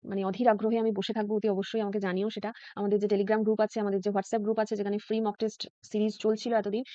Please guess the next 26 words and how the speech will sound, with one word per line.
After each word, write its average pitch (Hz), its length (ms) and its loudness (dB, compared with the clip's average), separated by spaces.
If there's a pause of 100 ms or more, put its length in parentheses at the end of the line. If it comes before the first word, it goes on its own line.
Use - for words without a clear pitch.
(120)
সেটাতে 220 280 2
যদি 214 180 4
না 226 100 4
জয়েন 208 200 4
হয়ে 214 100 0
থাকো 214 180 -2
অবশ্যই 214 340 0
হয়ে 202 160 4
যেও। 208 160 0 (300)
লিংক, 220 320 2
আ, 214 80 -2
ডেসক্রিপশন 208 420 -2
বক্সে 208 220 -2
পেয়ে 220 200 4
যাবে। 233 200 0 (520)
আ, 190 340 -2
তো 196 240 -2
চলো 226 280 2
দেখা - 200 -2
হচ্ছে 202 160 -2
পরের 202 220 0
ভিডিওতে। 202 320 2 (280)
প্রত্যেককে 208 460 -2
best 185 220 0
of 220 140 -4
luck, 240 220 0